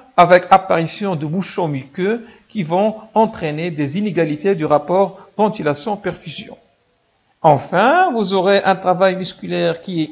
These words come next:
inefficace. Cette inefficacité du travail musculaire dépend aussi du type d'atteinte neuromusculaire. Donc, des conséquences liées à la maladie elle-même,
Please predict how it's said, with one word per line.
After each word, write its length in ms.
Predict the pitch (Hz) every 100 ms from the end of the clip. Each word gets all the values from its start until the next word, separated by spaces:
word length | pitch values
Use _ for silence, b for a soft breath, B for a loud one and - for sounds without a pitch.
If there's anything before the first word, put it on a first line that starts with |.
| -
inefficace. 880 | 262 226 190 175 - 214 262 - - b b b b
Cette 340 | _ - - -
inefficacité 720 | 226 180 196 190 - - 190
du 100 | 147
travail 400 | - 170 165 170
musculaire 600 | 151 - - 139 180 190
dépend 400 | 151 151 165 151 -
aussi 520 | 156 151 - - 214 B B _
du 140 | 165
type 320 | - 254 196 - -
d'atteinte 560 | 160 151 160 156 - -
neuromusculaire. 1040 | 160 151 143 - - 147 - - - - - _ _ - - b b b
Donc, 200 | 185 -
des 100 | -
conséquences 520 | 226 269 269 262 262 233
liées 260 | 233 233 233
à 100 | 208
la 100 | 202
maladie 400 | 202 190 165 -
elle-même, 680 | 165 165 165 185 247 349